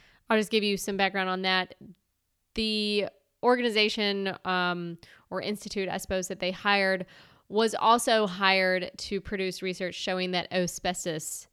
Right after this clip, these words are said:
was safe and didn't cause cancer. So you get, you get where I'm going, right? Um, the, the institute was called the Mellon Institute, and like I said, they were often hired by big business. So hence we are where we are now.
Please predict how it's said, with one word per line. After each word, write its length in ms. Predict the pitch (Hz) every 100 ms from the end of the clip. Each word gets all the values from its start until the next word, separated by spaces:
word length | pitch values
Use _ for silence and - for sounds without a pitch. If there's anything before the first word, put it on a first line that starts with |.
| _
was 200 | 180 185
safe 460 | 180 156 - - -
and 120 | 190 175
didn't 260 | 165 165
cause 320 | - - -
cancer. 360 | - - - -
So 440 | - - 190 180
you 260 | 170 196 220
get, 260 | 208 202 -
you 180 | - 208
get 160 | 196 170
where 140 | 165
I'm 100 | 156
going, 320 | - - -
right? 260 | - 165 - - - - -
Um, 500 | - 202 196 190 180 - _ -
the, 520 | 185 214 208 202 - _ _ _ _ _ -
the 240 | 175 196 -
institute 360 | 226 202 208
was 120 | 180
called 220 | - 190 175
the 80 |
Mellon 500 | 185 180 180 175 175
Institute, 840 | 165 165 165 175 - 175 170 - -
and 440 | - 170 170 170 170
like 140 | 170
I 20 |
said, 200 | 180 - -
they 100 | 175
were 180 | 165
often 260 | 165 175 180
hired 280 | 170 165 165
by 80 | 175
big 260 | 170 170
business. 440 | 180 175 160 170 - - - - - -
So 680 | - - 269 269 262 254 262
hence 360 | 247 - 392 403
we 140 | 359
are 360 | 277 277 277 269
where 300 | 202 226 226
we 120 | 220
are 320 | 185 175 180 -
now. 640 | 185 202 247 240 196 160